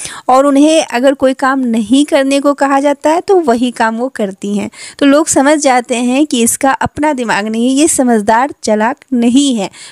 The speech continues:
फिर सभी लोग उसे अपने इशारों पे नचाते हैं और उसे पता भी नहीं चलता है,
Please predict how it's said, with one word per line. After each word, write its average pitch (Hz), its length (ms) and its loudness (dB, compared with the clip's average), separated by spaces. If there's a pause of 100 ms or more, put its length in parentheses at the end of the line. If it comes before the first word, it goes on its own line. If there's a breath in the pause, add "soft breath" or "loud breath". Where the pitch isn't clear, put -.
फिर 339 180 2
सभी 277 440 0
लोग 240 320 2
उसे 247 220 -2
अपने 247 240 -4
इशारों 226 380 0
पे 330 260 -2 (300 soft breath)
नचाते 233 520 0
हैं 202 140 -6
और 233 120 -2
उसे 359 160 -2
पता 277 320 0
भी 302 140 0
नहीं 254 160 -4
चलता 226 360 0
है, 262 280 0